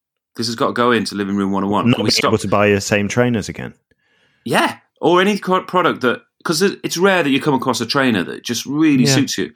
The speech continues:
Speaker 2: Yeah.
Speaker 1: You know, it's maybe happened, like, three times in my life.
Speaker 2: Yeah, it's happened to me. I,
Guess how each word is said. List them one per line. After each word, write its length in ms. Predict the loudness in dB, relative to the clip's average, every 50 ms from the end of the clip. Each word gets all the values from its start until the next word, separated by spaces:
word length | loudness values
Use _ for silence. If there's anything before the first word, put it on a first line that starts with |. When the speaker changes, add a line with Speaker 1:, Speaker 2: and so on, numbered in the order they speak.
| _ _ _ -6
Speaker 2:
Yeah. 120 | 0 2 2
Speaker 1:
You 60 | 4
know, 140 | 4 2 0
it's 180 | 0 -2 -2
maybe 180 | -2 0 0 0
happened, 320 | 0 0 -2 -2 -4 -4 -2 -2
like, 260 | -2 -2 -2 -6 -12
three 320 | -8 -4 0 0 2 2
times 400 | 0 0 0 0 0 -2 -2 -2
in 60 | -2
my 80 | -2 0
life. 360 | 0 0 -2 -2 -4 -8 -8 0
Speaker 2:
Yeah, 120 | 2 2 2
it's 80 | 4
happened 200 | 2 0 0 0
to 60 | 0 0
me. 160 | 2 2 2
I, 60 | 0